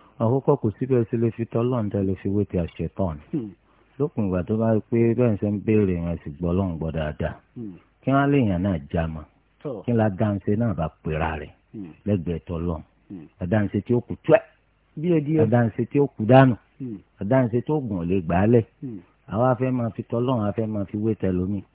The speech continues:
Speaker 1: Sád-, ilé àdáhùn ṣe ni wọ́n lọ tán fi bí gbogbo èèyàn tó wà láyé.
Speaker 2: <laughs> Àbí
Speaker 1: So,
Speaker 2: o.
Speaker 1: àbí Ọlọ́run dẹ̀yàn. Ọlọ́run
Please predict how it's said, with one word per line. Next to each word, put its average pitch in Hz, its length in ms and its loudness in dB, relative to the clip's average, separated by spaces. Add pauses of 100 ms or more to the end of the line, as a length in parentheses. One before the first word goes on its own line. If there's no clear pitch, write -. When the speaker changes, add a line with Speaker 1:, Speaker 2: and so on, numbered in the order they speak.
(160)
Speaker 1:
Sád-, 151 260 2
ilé 147 200 0
àdáhùn 139 380 2
ṣe 135 140 0
ni 135 80 -2
wọ́n 143 160 0
lọ 127 120 0
tán 135 180 0
fi 120 100 -4
bí 123 140 -8
gbogbo 120 440 -2
èèyàn 98 200 -4
tó 123 160 -6
wà 123 120 0
láyé. 101 240 -4 (240)
Speaker 2:
<laughs> 143 540 -4
Àbí 131 340 -4
Speaker 1:
So, 110 60 2
Speaker 2:
o. 92 40 2 (180)
Speaker 1:
àbí 131 220 4
Ọlọ́run 147 440 4
dẹ̀yàn. 143 340 8 (880)
Ọlọ́run 143 300 2